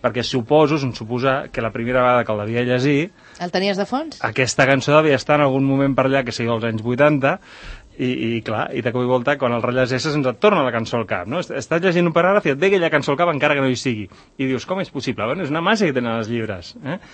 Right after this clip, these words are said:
Speaker 1: Aleshores, jo estic convençut que tots vosaltres a casa teniu un llibre que, si el rellegiu, doncs us tornarà olors, cançons, sensacions, potser una companyia d'algú que estava a prop.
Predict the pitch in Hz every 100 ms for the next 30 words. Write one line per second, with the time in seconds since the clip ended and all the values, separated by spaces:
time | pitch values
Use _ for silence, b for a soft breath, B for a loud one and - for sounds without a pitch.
0 | B B B - 120 131 180 165 160 180
1 | 170 165 175 - 127 151 147 151 156 147
2 | 139 143 160 135 131 165 160 160 180 175
3 | 127 - 131 127 131 139 156 170 185 202
4 | 139 127 120 - 127 120 160 - 139 135
5 | 135 131 - 147 139 127 131 127 127 131
6 | 120 131 135 127 120 120 151 151 139 139
7 | 143 139 131 127 120 - 131 127 117 117